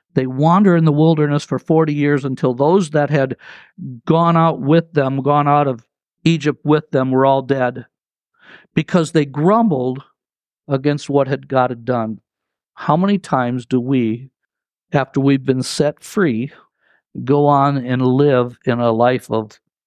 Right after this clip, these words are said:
depravity? This phrase that I've heard over and over, "We're all sinners saved by grace." Well, that's true.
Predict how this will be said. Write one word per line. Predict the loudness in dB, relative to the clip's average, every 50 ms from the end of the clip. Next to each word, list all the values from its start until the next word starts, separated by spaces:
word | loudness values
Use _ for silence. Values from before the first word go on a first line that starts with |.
| _ _ _ _ _ -4
depravity? | -4 -4 -2 -2 -2 0 0 -2 -2 -4 -6 -6 -8 -12 _ _ _ _ _ _ _ _ _ _ _
This | -6 -6 -6 -6
phrase | -4 -2 0 0 2 2 0 0 -2
that | 0 0
I've | 0 0 0
heard | 0 -2 -2 -2 -2 0
over | 0 0 2 0 0
and | 0 2
over, | 2 0 2 0 -2 -4 -4 -6 _ _ -20 -20 -20 _ _
"We're | 0 2 4 4 2 2
all | 0 -2 0 2 2 2 2
sinners | 0 -2 -2 0 0 0 0 -2 -4 -4 -6 -8 -14 -20 -20 _
saved | -16 -6 -4 -2 0 0 -2 -2 -2
by | -2 -2 -2 -2
grace." | -4 -6 -6 -4 -4 -6 -6 -12 -16 -18 -20 -20 -20 _ _ _ _ _ _ _ _ _ _ _ _
Well, | -4 -4 0
that's | 0 2 2 0 0 -4 -8
true. | -8 -6 0 2 4 4 4 2 -2 -8